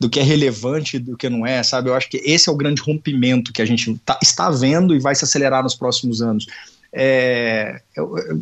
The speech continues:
é essa mudança do, esse consumismo exacerbado que a gente tinha,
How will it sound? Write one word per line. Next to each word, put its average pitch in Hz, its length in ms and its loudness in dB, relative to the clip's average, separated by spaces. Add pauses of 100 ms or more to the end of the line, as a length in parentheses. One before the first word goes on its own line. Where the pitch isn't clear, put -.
(300)
é 156 140 2
essa 160 260 4
mudança 156 500 2
do, 147 180 -2 (140)
esse - 180 0
consumismo 156 540 0
exacerbado 131 720 0
que 117 100 -10
a - 20 -6
gente 123 240 -8
tinha, 131 500 -4